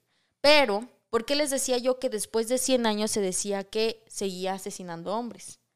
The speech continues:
Una de sus víctimas, se dice,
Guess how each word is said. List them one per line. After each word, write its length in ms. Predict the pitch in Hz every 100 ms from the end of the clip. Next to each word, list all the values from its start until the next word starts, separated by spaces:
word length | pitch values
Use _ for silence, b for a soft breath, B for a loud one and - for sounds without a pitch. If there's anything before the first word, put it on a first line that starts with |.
| _ _ _ _ _ _
Una 260 | 285 370 403
de 80 |
sus 240 | 349 254 214
víctimas, 880 | 269 285 - 208 196 233 - - -
se 280 | - 214 196
dice, 460 | 202 294 285 -